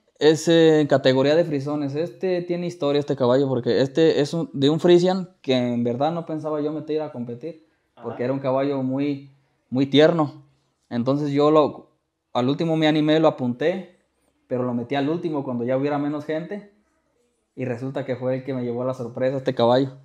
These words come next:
Speaker 1: Ese caballo hizo noventa y cinco puntos, lo que muy, pues no hay frisones que hagan noventa y cinco puntos. Hasta ahorita no hay frisian que haga noventa y cinco puntos en la Expo Ganadera de Guadalajara.
Speaker 2: ¿Y a qué, alguien como yo que no conocemos de esos de los puntos, platícame un poquito de qué significa eso?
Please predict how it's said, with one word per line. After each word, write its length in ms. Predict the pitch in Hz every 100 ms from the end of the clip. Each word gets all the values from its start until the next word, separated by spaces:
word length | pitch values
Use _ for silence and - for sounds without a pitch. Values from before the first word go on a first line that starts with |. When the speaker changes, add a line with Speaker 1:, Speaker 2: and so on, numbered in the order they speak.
| _ _ _
Speaker 1:
Ese 200 | 127 135
caballo 560 | 131 127 135 151 160 160
hizo 180 | 156 160
noventa 380 | 139 123 120 123
y 60 |
cinco 340 | 120 170 170 175
puntos, 360 | 160 160 165
lo 180 | 147 135
que 540 | 135 120 120 113 - -
muy, 340 | 120 147 143 _ _ _ _ _
pues 140 | - 113
no 120 | 117
hay 100 | 139
frisones 380 | 143 139 147 147
que 100 | 139
hagan 240 | 139 143
noventa 280 | 131 123 117
y 60 | 113
cinco 240 | 131 131
puntos. 280 | 131 135 135
Hasta 220 | 117 -
ahorita 320 | 113 143 175 160
no 80 |
hay 80 | 147
frisian 280 | 139 139 135
que 60 | 127
haga 140 | 123
noventa 280 | 120 110 107
y 40 |
cinco 240 | 107 113 104
puntos 320 | - 92 _ _ _ _
en 140 | 135
la 140 | 131 131
Expo 200 | 139 151
Ganadera 460 | 127 117 107 95 - _
de 140 | - 120
Guadalajara. 640 | 117 110 107 104 101 _ _ _
Speaker 2:
¿Y 140 | 147
a 180 | 180 -
qué, 320 | 175 190 202
alguien 340 | 160 175 202 202
como 220 | 156 151
yo 180 | 170 170
que 80 |
no 180 | 156 156
conocemos 540 | 175 160 - 160 160 156
de 80 |
esos 200 | 156 156
de 80 | 151
los 180 | 143 -
puntos, 540 | 147 151 156 156 156 151
platícame 480 | 135 147 165 156
un 180 | 156 156
poquito 500 | 160 - 156 - 156
de 300 | 143 127 120
qué 100 | 139
significa 560 | 139 151 135 143 135 127
eso? 220 | 120 117